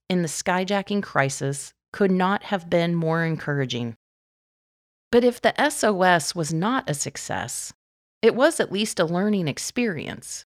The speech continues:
one from which O'Donnell would have to profit if he were to remain in a viable position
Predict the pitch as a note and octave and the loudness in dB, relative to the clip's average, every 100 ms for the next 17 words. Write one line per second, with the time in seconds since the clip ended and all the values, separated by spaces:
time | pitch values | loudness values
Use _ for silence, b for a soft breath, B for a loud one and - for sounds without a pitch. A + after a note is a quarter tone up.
0 | _ _ - A3+ C#4+ D4+ - C4+ G#3+ G#3 | _ _ -2 2 2 0 0 2 2 0
1 | G#3+ F3+ F3 G#3 A3 F3+ E3 F3 C#3+ G3 | -2 0 0 2 0 0 -2 -6 -4 -6
2 | - D#3 - - A#3 - A#2+ - _ _ | -4 -10 -8 -6 -6 -4 -4 -4 _ _
3 | _ - G3 A#3+ A#3 A3 F3 F#3 F#3+ A3 | _ -2 -2 0 0 0 0 0 2 2
4 | A#3+ A3+ A#3+ - F3 D3+ D#3+ E3+ G#3+ A3 | 2 0 -2 -2 -2 0 0 2 0 -2
5 | B3 - A#3+ G#3+ C#3+ - D#3 E3+ | -4 -4 -6 0 0 0 -2 -6